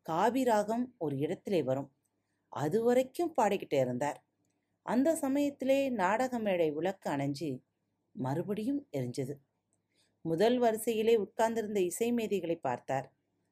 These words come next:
அவங்க உட்கார்ந்திருந்த இடமெல்லாம் காலியா இருந்தது. அவங்கள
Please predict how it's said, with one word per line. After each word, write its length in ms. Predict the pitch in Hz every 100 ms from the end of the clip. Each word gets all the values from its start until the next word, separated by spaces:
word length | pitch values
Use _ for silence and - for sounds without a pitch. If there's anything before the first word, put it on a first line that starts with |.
| _
அவங்க 440 | - 147 165 170 156
உட்கார்ந்திருந்த 680 | 160 - 254 254 214 190 147
இடமெல்லாம் 800 | 143 156 170 160 175 175 123 _ _ - -
காலியா 420 | 202 208 233 220
இருந்தது. 540 | 156 131 131 131 143 - _ _ _ _ _ _ _
அவங்கள 400 | 120 143 202 214